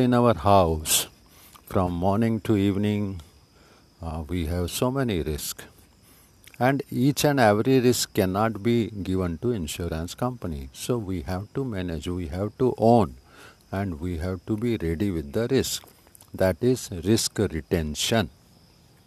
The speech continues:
Now last method to deal with the risk is avoid it. Risk avoidance. If I feel, uh, there is risk on road, I should not go on road.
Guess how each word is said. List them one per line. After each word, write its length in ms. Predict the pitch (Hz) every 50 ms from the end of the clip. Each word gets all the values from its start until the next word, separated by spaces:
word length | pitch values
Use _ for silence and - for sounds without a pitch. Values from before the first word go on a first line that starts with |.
| _ _ _ - _ - - _ _ - - - -
Now 280 | 113 117 131 151 156
last 720 | 147 131 110 101 110 127 143 139 - - - - - - - - - - - - - - - - - - - - -
method 540 | 110 110 110 107 - - 110 92 80 - 95 87 - - - -
to 140 | - 104 87
deal 280 | 73 85 98 107 110
with 240 | 110 113 110 92 87
the 160 | 95 110 95 80
risk 380 | 85 101 104 - - - -
is 360 | 104 90 82 76 - - - - - - - - - - - - - - - - - - - - - - -
avoid 400 | - 127 143 170 180 170 120 90
it. 280 | 82 80 - - - - - - - - - - - - - - - - - - -
Risk 360 | 120 143 156 139 - - -
avoidance. 920 | 120 110 101 110 113 123 104 90 107 104 82 71 65 - - - - - - - - - - - - - - - - - - - - - -
If 180 | 123 117 -
I 440 | 135 135 143 151 156 151 151 151 143
feel, 600 | - - - - 135 139 151 151 151 151 147 147
uh, 200 | 147 147 143 139
there 260 | 123 110 113 117 113
is 240 | 120 113 90 98 92
risk 300 | 117 131 123 - - -
on 240 | 123 117 110 110 98
road, 340 | 90 101 107 107 113 107 98
I 140 | 90 80
should 260 | 78 - - 110 90 -
not 300 | 107 107 107 98 95 87
go 200 | 95 98 104 110
on 240 | 107 101 101 101 98
road. 360 | 87 95 98 98 98 -